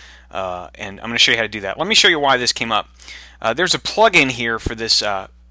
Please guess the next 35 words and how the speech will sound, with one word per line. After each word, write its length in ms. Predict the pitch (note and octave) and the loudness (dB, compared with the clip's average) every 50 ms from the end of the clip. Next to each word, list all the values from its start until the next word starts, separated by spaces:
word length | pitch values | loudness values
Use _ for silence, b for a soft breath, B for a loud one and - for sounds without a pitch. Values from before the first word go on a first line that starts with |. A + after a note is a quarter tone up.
| - - - - | -20 -20 -16 -12
uh, 220 | - G2 C2+ B1 A1+ A#1 - - - - - - - - | -12 -12 -12 -14 -18 -20 -20 -20 -20 -20 -20 -20 -20 -12
Photoshop 560 | - - F3 F3 E3+ D#3 - - D3+ C3 A2+ | -4 0 0 2 2 2 2 2 2 0 0
type, 320 | - - C3 A#2 A2 - - - - | -2 -2 -4 -4 -4 -6 -10 -6 -4
uh, 120 | A#2 G#2+ | -4 -4
program, 560 | - - - B2+ A#2 A2 A2+ G#2+ G#2 G2+ G2+ - | -2 -2 -2 -2 -2 -2 -2 -4 -4 -4 -4 -6
open 260 | B2+ C3+ - C3 A#2 | -6 -6 -4 -2 -2
source 260 | - B2 B2 A2+ - | 0 0 0 -2 -4
Photoshop 540 | - B2+ B2 A#2+ A2+ - - A2+ G#2 - - | -2 -2 -2 -2 -2 0 0 0 0 -2 -4
program 440 | - A#2 A2 G2+ G#2 G2+ G2+ F#2+ F#2 | -4 -4 -4 -2 -2 -4 -4 -4 -6
called 300 | - G#2+ G#2+ G#2 G#2 G2+ | -8 -8 -8 -8 -6 -2
gimp, 300 | A2 A#2+ D3 E3+ - - B B B B B B B B B B B B | 0 0 0 -2 -4 -10 B B B B B B B B B B B B
and 320 | B A#2 A#2 A2+ A2+ A2+ A2+ | B -2 0 0 0 0 -2
there's 140 | A#2+ A#2+ A#2 | -2 -4 -4
a 40 | |
plugin 540 | A2 - - - F#3 G3 G3 E3 D3+ B2+ A#2+ A#2 | -6 -8 -8 -2 0 2 4 4 4 2 2 0
here 240 | A2+ G#2+ G#2+ G#2 | -4 -4 -4 -2
that 100 | G#2 G#2+ | 0 0
I 40 | G#2+ | 0
wanted 480 | A2 A2 A#2 B2 B2 A#2+ - - A#2+ - | 0 0 0 0 0 -2 -4 -8 -8 -6
to 200 | - - A#2+ - | -4 -4 -4 -6
install. 800 | - A2 G#2 - - - - C3+ C#3 C#3 A#2+ G2 F#2 F#2 F#2 - B B B B B B B B B B B | -8 -6 -2 -2 0 0 0 0 2 2 0 0 -4 -8 -12 -14 B B B B B B B B B B B
And 380 | B A#2 A2 A2 G#2+ G#2 G2+ G2+ | B -2 -2 0 -2 -2 -2 0
I, 200 | G#2 G#2 G#2 - | 0 0 0 -2
I 120 | - G2 | -6 -10
was 140 | A#2+ A#2+ A#2 | -10 -6 -6
looking 240 | C#3 D3+ - D#3 C#3+ | -6 -4 -2 0 0
at 160 | C3+ B2+ - | 0 0 0
the, 260 | - A#2+ A#2 A2+ G#2+ | -4 -6 -4 -4 -4
um, 240 | G#2 G#2 G2 G2 F#2+ - - - | -4 -4 -4 -6 -10 -14 -16 -14
the 80 | - A2+ | -8 -4
way 120 | B2 C3+ | -2 0
to 80 | C3 B2+ | 0 0
install 360 | A#2 G#2+ - - C3+ C3 C3 | 0 0 0 0 0 -2 -4
the 80 | A#2 | -4
plugin, 560 | - - - C3+ C3+ A#2+ A2 G2 G2 G2 F#2+ | -6 -4 -2 0 0 0 -2 -6 -8 -10 -14